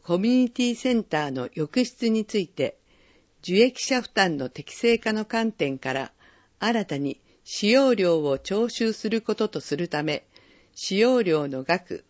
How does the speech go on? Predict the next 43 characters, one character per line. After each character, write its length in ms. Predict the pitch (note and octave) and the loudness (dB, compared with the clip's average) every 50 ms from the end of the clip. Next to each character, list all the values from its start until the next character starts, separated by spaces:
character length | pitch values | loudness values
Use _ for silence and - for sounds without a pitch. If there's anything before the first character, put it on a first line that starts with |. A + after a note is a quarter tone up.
| _ _ | _ _
及 260 | - G3 A#3 A3 F3+ D3+ | 0 2 4 4 2 2
び 220 | C#3 A#2+ - _ _ _ _ _ _ - | -2 -8 -12 _ _ _ _ _ _ -18
指 140 | - - - | -18 -8 2
定 240 | - B3+ B3 B3 A#3+ | 4 4 4 4 2
管 260 | A#3+ - A#3 A#3 A#3 | 0 0 0 0 2
理 120 | A3+ A3+ G#3+ | 0 0 -2
者 160 | - G#3 D#3+ | -2 -2 -2
の 200 | D3+ C#3+ C3+ C3+ | -2 -2 -4 -4
行 160 | - - F3+ | -4 -2 -2
う 320 | F#3 G3 G3 F#3 F3 E3+ D#3+ - | -2 0 0 -2 -2 -4 -2 4
業 240 | G#3+ A#3 B3+ B3 | 6 6 8 6
務 120 | A3 F3+ D#3+ | 4 0 -2
の 140 | D3+ C#3+ D3+ | -4 -4 -6
範 320 | C#3+ E3+ A3+ A#3 A3 F#3+ | -4 -4 -2 -2 -2 -4
囲 80 | D#3+ - | -4 -2
等 260 | - G#3+ A3 A3 F#3 | 0 2 2 2 2
に 120 | D#3+ D3+ C#3+ | -2 -4 -8
つ 180 | - - D#3+ | -8 -6 -4
い 100 | D3 C#3 | -4 -4
て 280 | - - - - - _ - - _ _ _ _ | -4 -8 -8 -8 -8 _ -20 -20 _ _ _ _
定 320 | - - E3+ E3 F#3+ A3+ A#3+ | -6 -2 -2 0 2 2 2
め 120 | B3 B3 | 2 2
よ 180 | B3+ B3+ A#3 A3 | 2 2 2 0
う 60 | F#3+ | -2
と 100 | - - | -4 -8
す 160 | C#3+ - - | -8 -8 -6
る 160 | D3+ D#3+ F3+ F#3 | -4 -4 -2 -2
も 120 | F3+ F3 | -2 -2
の 160 | E3+ E3+ E3 | -2 -2 -4
で、 200 | D3 - - _ _ _ _ _ _ _ _ | -4 -6 -10 _ _ _ _ _ _ _ _
施 260 | - - - D3 - | -16 -6 -4 -4 -2
行 280 | - - A#3 B3 B3+ | 2 4 6 6 6
期 180 | B3 - - B3+ | 4 0 -6 -4
日 280 | A3+ A3+ G3+ - - D#3 | -4 -4 -6 -6 -6 -4
は 240 | D3+ C#3+ C3+ - _ _ _ _ _ _ | -4 -4 -6 -8 _ _ _ _ _ _
平 240 | _ - G#3+ A3+ B3 | _ 0 2 2 2
成 300 | A#3 - - A#3+ A#3 A#3+ | 0 0 0 2 2 2
二 180 | A3+ A3+ B3 A#3+ | 2 2 0 -2
十 280 | - - G3 F3 E3 | 0 -2 -2 -2 -4
九 320 | - - - G#3+ G#3+ G3 E3+ | -6 -6 -4 -2 -2 -2 -2
年 300 | D3 C#3 C3+ C3 - - _ - | -2 -4 -4 -6 -8 -10 _ -12
一 260 | - D#3+ - - A3+ | -12 -10 -6 -4 -2
月 260 | A3 A#3+ A#3 A#3 - | -2 -2 -4 -4 -10